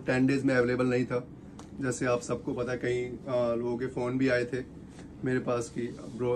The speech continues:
आप कब आओगे?" तो finally I am here। So, जो जो लोग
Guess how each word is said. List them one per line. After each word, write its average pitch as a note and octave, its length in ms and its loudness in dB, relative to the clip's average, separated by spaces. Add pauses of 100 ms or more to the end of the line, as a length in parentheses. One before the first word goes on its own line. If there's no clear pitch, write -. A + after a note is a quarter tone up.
आप A#2+ 220 2
कब B2 120 4
आओगे?" A2+ 240 4 (720)
तो C3 300 0 (420)
finally C#3 360 4 (100)
I - 120 2
am C#3+ 100 8
here। C#3+ 240 4 (680)
So, C3+ 160 0 (320)
जो C3+ 160 4
जो C#3 140 4
लोग C3 260 4